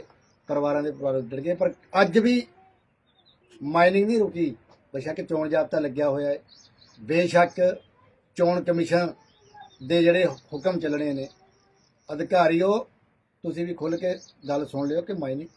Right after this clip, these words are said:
ਅੱਜ ਵੀ ਨਹੀਂ ਰੁਕੀ। ਰਾਤ ਬਰਾਤੇ ਅੱਜ ਵੀ ਮਾਈਨਿੰਗ ਹੁੰਦੀ ਆ। ਕਿੱਥੇ ਸੁੱਤੇ ਹੋਏ ਹੋ ਤੁਸੀਂ? ਜਦੋਂ ਸਭ ਕੁਝ ਹੜ ਜਾਂਦਾ, ਜਦੋਂ ਸਭ ਕੁਝ ਉੱਜੜ ਜਾਂਦਾ, ਫਿਰ ਆਪਾਂ ਕਿਉਂ ਯਾਦ ਕਰਦੇ ਹਾਂ ਅਜਿਹੇ ਪਰਿਵਾਰਾਂ ਨੂੰ? ਕਿਉਂ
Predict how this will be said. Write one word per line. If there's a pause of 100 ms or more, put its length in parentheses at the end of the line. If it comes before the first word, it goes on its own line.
ਅੱਜ
ਵੀ
ਨਹੀਂ
ਰੁਕੀ। (580)
ਰਾਤ
ਬਰਾਤੇ
ਅੱਜ
ਵੀ
ਮਾਈਨਿੰਗ
ਹੁੰਦੀ
ਆ। (560)
ਕਿੱਥੇ
ਸੁੱਤੇ
ਹੋਏ
ਹੋ
ਤੁਸੀਂ? (2500)
ਜਦੋਂ (280)
ਸਭ
ਕੁਝ
ਹੜ
ਜਾਂਦਾ, (560)
ਜਦੋਂ
ਸਭ
ਕੁਝ
ਉੱਜੜ
ਜਾਂਦਾ, (500)
ਫਿਰ
ਆਪਾਂ
ਕਿਉਂ
ਯਾਦ
ਕਰਦੇ
ਹਾਂ
ਅਜਿਹੇ
ਪਰਿਵਾਰਾਂ
ਨੂੰ? (640)
ਕਿਉਂ